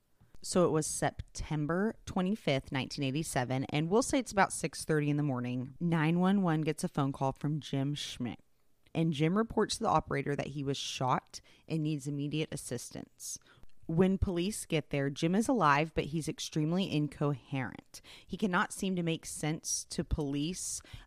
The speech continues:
of what was going on around him, nor answer any questions. So Jim had been shot in the leg and stabbed in the stomach. It was all superficial wounds. No major arteries were hit or anything like that.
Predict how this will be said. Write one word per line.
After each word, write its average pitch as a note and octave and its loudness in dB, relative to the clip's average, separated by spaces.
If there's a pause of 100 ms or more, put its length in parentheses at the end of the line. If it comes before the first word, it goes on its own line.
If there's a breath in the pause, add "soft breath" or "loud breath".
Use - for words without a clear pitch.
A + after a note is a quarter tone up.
of C#3 0
what C#3+ 2
was D3+ -2
going C#3+ 0
on C3+ 0
around B2+ -2
him, D#3+ 2
nor D3 0
answer C3+ -2
any B2+ -2
questions. - -6 (300 loud breath)
So E3 2
Jim F3+ 2
had G3+ 4
been F3 2
shot D3+ 4
in G3+ 0
the G#3 2
leg E3 0
and D3 0
stabbed D3 2
in D#3 -2
the C#3+ -2
stomach. C#3+ -4
It E3+ 0
was D#3+ 2
all D#3 2
superficial D3+ -2
wounds. C3 -2
No C#3 0
major C3+ -2
arteries B2 -2
were - -4
hit B2+ -4
or - -6
anything B2 -6
like G#2 -8
that. - -2